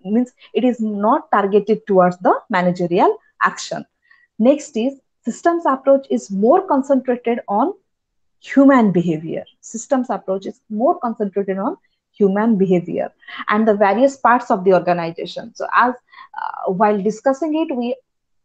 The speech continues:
always talk about communication, coordination, different subsystems,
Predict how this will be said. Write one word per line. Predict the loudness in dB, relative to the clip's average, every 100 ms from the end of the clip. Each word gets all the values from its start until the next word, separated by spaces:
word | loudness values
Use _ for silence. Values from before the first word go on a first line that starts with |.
| -2
always | 0 2 0 0
talk | 2 0 0
about | 0 0 0
communication, | -2 -2 -4 -6 -6 -8 -8 -4
coordination, | -2 -2 -2 -6 -6 -4 -2
different | -2 -4 -2
subsystems, | -2 -2 -4 -2 0 0